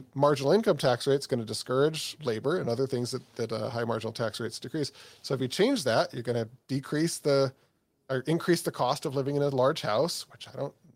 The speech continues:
know if we feel horribly about that. And you're gonna increase the incentive to, to working, right? So I think, uh, I, I, I would seriously contemplate just getting rid of this, this all, altogether as well.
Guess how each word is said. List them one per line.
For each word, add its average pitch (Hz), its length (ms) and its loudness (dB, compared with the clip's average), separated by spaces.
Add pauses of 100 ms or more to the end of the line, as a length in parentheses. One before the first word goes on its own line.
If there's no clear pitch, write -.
(120)
know 120 240 -4
if 127 120 -6
we 120 320 -10 (120)
feel 117 180 -6
horribly 113 340 -4
about 95 300 -8
that. - 320 -4 (320)
And - 160 -8
you're 139 80 -6
gonna 147 140 -4
increase 147 540 -6
the 147 260 -8
incentive 147 380 -2
to, 175 360 -4 (300)
to 156 80 -6
working, - 320 -2 (180)
right? 151 280 -6
So - 300 -6
I 110 60 -2
think, 160 280 -6 (140)
uh, 147 420 6 (1040)
I, - 240 -18
I, 139 260 -8 (120)
I 135 180 -4
would 151 380 -6
seriously 294 840 -6
contemplate 185 640 2
just 156 140 -4
getting 151 220 -2
rid 143 120 2
of 135 60 -2
this, - 340 -6
this 127 340 -6
all, 127 140 -2
altogether 95 580 -6
as - 120 -12
well. 143 180 -2